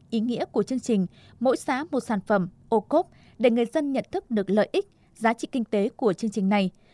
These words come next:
từ đó tích cực đăng ký tham gia sản phẩm, đạt chứng nhận ô cốp. Đặc biệt, vài năm trở lại đây,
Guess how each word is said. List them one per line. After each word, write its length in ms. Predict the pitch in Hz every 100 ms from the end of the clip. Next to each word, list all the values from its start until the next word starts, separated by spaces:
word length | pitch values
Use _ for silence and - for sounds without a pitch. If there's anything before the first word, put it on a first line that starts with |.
| _
từ 100 | -
đó 280 | 247 220 208 -
tích 120 | 381
cực 160 | 294 190
đăng 140 | 240
ký 240 | 220 214 220
tham 180 | 277 247
gia 220 | - 233
sản 220 | 214 214
phẩm, 260 | 175 208 180 - _ -
đạt 200 | 220 202
chứng 220 | - 208 269
nhận 140 | 269 -
ô 120 | 214
cốp. 280 | 196 240 302 - _ _ _ _ _ _ _ _ _ _ _ _
Đặc 200 | 214 247
biệt, 220 | 214 233 220
vài 160 | - 233
năm 240 | 226 277
trở 160 | 254 240
lại 140 | 196
đây, 260 | 190 254 247